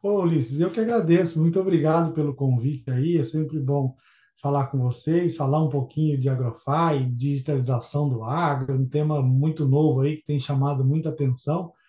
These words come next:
Então, eu me tornei um apaixonado por esse tema aí. Eu que agradeço o convite, tá aqui, poder tirar dúvidas de todo mundo aí.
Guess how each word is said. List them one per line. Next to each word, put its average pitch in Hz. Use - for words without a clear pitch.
Então, 160
eu 170
me 165
tornei 160
um 165
apaixonado 143
por 139
esse 135
tema 143
aí. 160
Eu 202
que 208
agradeço 175
o 139
convite, 147
tá 131
aqui, 165
poder 131
tirar 131
dúvidas 127
de 120
todo 123
mundo 120
aí. 117